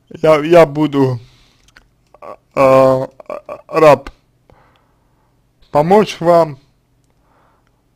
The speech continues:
А, если вам понравился мой ответ,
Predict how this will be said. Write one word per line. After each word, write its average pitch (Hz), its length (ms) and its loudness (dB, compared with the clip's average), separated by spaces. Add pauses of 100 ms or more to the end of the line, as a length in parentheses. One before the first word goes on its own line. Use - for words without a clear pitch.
А, 131 300 0
если 175 640 -2
вам 156 340 0
понравился 147 880 0
мой 147 240 -2
ответ, 147 440 -4